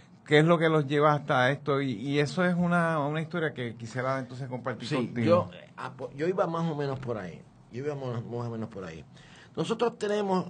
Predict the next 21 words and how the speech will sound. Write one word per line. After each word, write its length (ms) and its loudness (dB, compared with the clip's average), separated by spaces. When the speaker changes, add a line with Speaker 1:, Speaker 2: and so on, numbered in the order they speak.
Speaker 2:
en 140 -2
el 100 -2
sistema 480 -2
lo 140 0
que 100 -4
llamamos 460 0
jóvenes 400 2
adultos, 500 -2
que 120 -2
yo 80 2
entiendo 400 2
que 80 0
esos 120 2
son 140 -2
de 100 4
dieciocho 520 0
a 20 -4
veintiuno. 480 -4
Speaker 1:
Eso 300 4
es 40 6
así. 300 0